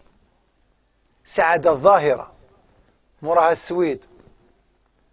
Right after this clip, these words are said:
أما الآخر زبون بوي ولا ما نعرف. آه، شي دول أفريقية آخرها. ماشي السعادة الدينية،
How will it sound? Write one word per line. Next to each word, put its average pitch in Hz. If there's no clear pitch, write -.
أما 165
الآخر 160
زبون 143
بوي 139
ولا 127
ما -
نعرف. -
آه، 165
شي 165
دول 151
أفريقية 156
آخرها. -
ماشي 175
السعادة 214
الدينية، 180